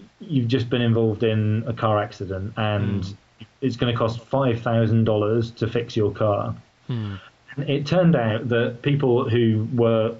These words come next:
Speaker 1: comfortably off financially and who could kind of manage their way around that,
Speaker 2: Hmm.
Speaker 1: it had no impact on their performance at all.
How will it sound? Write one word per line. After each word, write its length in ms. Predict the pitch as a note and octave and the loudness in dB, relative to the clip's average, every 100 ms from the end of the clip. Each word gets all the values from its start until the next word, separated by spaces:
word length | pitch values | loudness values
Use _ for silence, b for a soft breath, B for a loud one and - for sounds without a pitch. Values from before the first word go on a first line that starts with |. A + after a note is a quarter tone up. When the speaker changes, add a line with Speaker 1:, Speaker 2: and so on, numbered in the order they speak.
| - | -2
Speaker 1:
comfortably 800 | C#3+ C3 - G#2+ G#2+ G2+ G2+ A2 | 2 2 2 0 0 0 -2 -2
off 220 | A#2 G#2+ | -2 -4
financially 960 | - A2+ A2 A2 A2 A2 A2 A2 E3 E3+ B B | -2 0 2 2 0 0 -2 0 2 2 B B
and 100 | B2 | 0
who 100 | A#2 | 2
could 240 | A#2 A2+ - | 2 0 -2
kind 160 | A#2+ A2+ | -2 0
of 200 | G2 G2 | 0 -2
manage 560 | A#2+ A#2+ A#2 A2+ - - _ _ _ - | 0 0 0 -2 -8 -12 _ _ _ -4
their 120 | A2+ | 0
way 220 | G#2+ G2+ | 2 0
around 360 | G2+ A#2 B2 G2 | 0 0 2 0
that, 320 | F#2+ D#3+ F3 B B - | 0 -4 -6 B B -8
Speaker 2:
Hmm. 240 | B2 A#2+ | -4 -2
Speaker 1:
it 100 | C#3 | -2
had 140 | A2 - _ - | -4 -8 _ -2
no 80 | |
impact 400 | A#2 A2+ A#2+ C3 | 0 2 0 -2
on 120 | A2+ A2 | 0 2
their 140 | G#2 | 0
performance 600 | - G#2 A2 G#2 G2 F2+ | -2 -2 0 0 0 0
at 80 | G2+ | 0
all. 360 | A2 G2+ G#2+ | 2 2 -2